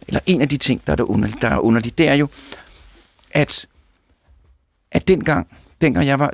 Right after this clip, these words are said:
dengang jeg var ung og dreng, de børn og unge, som havde det svært dengang, det var jo dem, der havde nogle forældre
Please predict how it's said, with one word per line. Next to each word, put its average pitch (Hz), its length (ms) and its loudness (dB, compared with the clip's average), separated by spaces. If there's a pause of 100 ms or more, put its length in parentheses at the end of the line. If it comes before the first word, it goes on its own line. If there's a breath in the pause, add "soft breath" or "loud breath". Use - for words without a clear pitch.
dengang 156 220 0
jeg 135 120 -2
var - 160 -2
ung - 220 0 (540 soft breath)
og - 140 -6
dreng, - 300 -6 (960 soft breath)
de 196 80 6
børn - 400 -2 (100)
og 147 200 2
unge, 127 320 4 (200)
som 139 240 0
havde 113 180 2
det 131 100 -6
svært 90 260 -4
dengang, - 440 -6
det 165 100 2
var 185 80 4
jo 175 60 2
dem, 160 300 2
der - 160 -4
havde 139 220 2
nogle 151 160 0
forældre - 540 -4